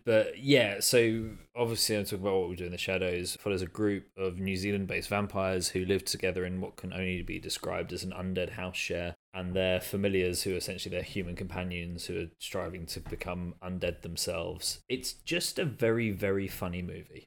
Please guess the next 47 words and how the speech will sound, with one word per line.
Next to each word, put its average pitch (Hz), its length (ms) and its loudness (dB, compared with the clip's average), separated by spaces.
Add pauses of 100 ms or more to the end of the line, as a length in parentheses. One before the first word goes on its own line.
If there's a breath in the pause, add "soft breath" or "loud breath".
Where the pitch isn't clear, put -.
as 92 180 -2
you 98 120 0
would 95 120 0
expect 92 440 -2
given 90 180 -6
the 82 80 -6
cast 90 480 -4
and 92 80 -4
its 85 140 -6
directors. 85 760 -2
It's 101 200 -10
extremely 95 460 -2
dry. 90 600 0
It's 90 140 -10
got 101 160 -8
some 98 300 -2
really 98 420 4
good 90 260 -6
lines. 85 480 -6
I 95 40 -8
mean, 98 300 -2
we, 101 360 2
we 104 120 0
only 98 140 0
spoke 92 300 -4
about 92 240 -10
this 90 180 -10
last - 260 -6
week 90 240 -6
in 90 100 -8
passing 90 340 -8
'cause 85 120 -12
we 87 60 -10
were - 60 -10
talking 82 240 -10
about 87 140 -8
vampires 87 440 -6
in 87 80 -6
general. 90 480 -6 (280)
Two 104 200 0
of 82 100 -4
the 85 60 -8
best 92 300 -2
lines, 87 500 -2
again, 87 400 -4
I'll 87 120 -6
reiterate. 85 680 -6